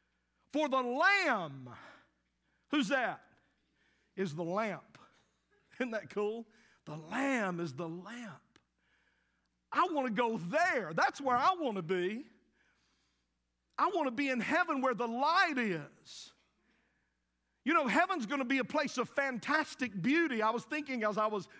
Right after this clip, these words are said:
preparing this message yesterday, I probably should have done a series on heaven right after this, kinda soothe everybody's wounds, you know. We'll get to that one. You know, I don't think God wants our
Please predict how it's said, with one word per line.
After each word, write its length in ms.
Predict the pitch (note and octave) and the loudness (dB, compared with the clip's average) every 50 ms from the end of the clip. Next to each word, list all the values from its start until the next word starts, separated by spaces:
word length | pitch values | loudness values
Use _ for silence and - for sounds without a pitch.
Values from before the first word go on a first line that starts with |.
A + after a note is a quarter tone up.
| - - | -16 -10
preparing 540 | - G#3 D#3 B3 C4+ C4+ C4 B3+ A#3+ A3+ | -8 -4 0 2 2 2 2 0 -2 -4
this 200 | G#3 A3 G#3 - | -4 -4 -6 -4
message 440 | G#3+ C4 C4+ C4+ C4+ - A#3 F#3+ D3+ | -2 -2 -2 -2 -2 -4 -6 -4 -2
yesterday, 580 | B3+ C4+ B3 - - A3+ G#3 G#3+ G#3 G3+ G3 F3+ - - - - - _ _ - | -2 -2 -2 -4 -4 -2 0 0 0 0 0 -4 -8 -10 -20 -20 -20 _ _ -6
I 60 | F#3 | -6
probably 320 | E3+ - A3+ C4 C4 B3+ A#3 | -4 0 0 0 2 0 -2
should 220 | - - A3+ G3 | -2 -2 -2 -2
have 100 | F#3+ F3 | -2 -2
done 160 | G3 G#3+ G#3+ | -2 -2 -2
a 40 | F#3+ | -4
series 380 | - - A#3+ A#3+ G#3+ G3+ G3+ D#3+ | -4 -4 -2 0 0 0 0 -2
on 220 | G#3 F#3+ F3+ E3 - | -2 -2 -4 -4 -4
heaven 360 | - B3 C4 B3 F3+ F#3+ E3 E3 | -2 0 0 0 0 -2 -2 0
right 200 | F#3 G#3 G#3 G3+ | 0 0 2 2
after 340 | G#3+ A3 - - - E3+ | 2 0 0 -2 -4 -6
this, 260 | D#3+ E3+ F3 D#3 C3 - | -4 -4 -4 -4 -6 -6
kinda 220 | - F#3+ F#3 E3 | -6 -6 -6 -6
soothe 380 | - - - A3+ G#3 F#3+ D#3 D#3+ | -8 -6 -4 -4 -4 -4 -4 -4
everybody's 500 | D#3+ C#3 D3+ D3+ D#3+ F3 D#3+ D3 D3 C#3 | -4 -4 -4 -6 -6 -6 -6 -6 -8 -10
wounds, 560 | D#3+ G3 G3+ G#3 F#3+ D#3+ C#3 C3 B2+ A#2+ C3 | -8 -8 -8 -8 -8 -8 -10 -12 -14 -16 -18
you 120 | D3+ C3+ | -18 -20
know. 180 | C3+ C3+ C3 - - - _ _ _ _ _ _ _ _ _ _ _ _ _ - | -20 -20 -20 -20 -20 -20 _ _ _ _ _ _ _ _ _ _ _ _ _ -6
We'll 140 | F3+ F#3 F3+ | -4 -4 -2
get 200 | D#3 E3 C#3+ - | -4 -6 -8 -8
to 100 | - D3 | -12 -14
that 200 | C3 B2+ C3 - - | -12 -14 -18 -18 -20
one. 100 | C3+ D3 D3 _ _ _ _ _ _ _ _ _ _ _ _ _ _ _ _ | -20 -20 -20 _ _ _ _ _ _ _ _ _ _ _ _ _ _ _ _
You 80 | - C4+ | -10 -8
know, 100 | - B3+ | -4 -4
I 80 | - E4+ | -4 -4
don't 180 | - A#3 - | -4 -6 -4
think 160 | - F#3+ F3 | -4 -4 -2
God 240 | D#3+ F#3+ F#3+ G3 F#3 | -2 -2 -2 -2 -4
wants 240 | G3+ C4+ C#4 - - | -8 -10 -10 -8 -6
our 260 | E3+ D#3 C#3+ C#3 B2+ | -4 -4 -4 -6 -8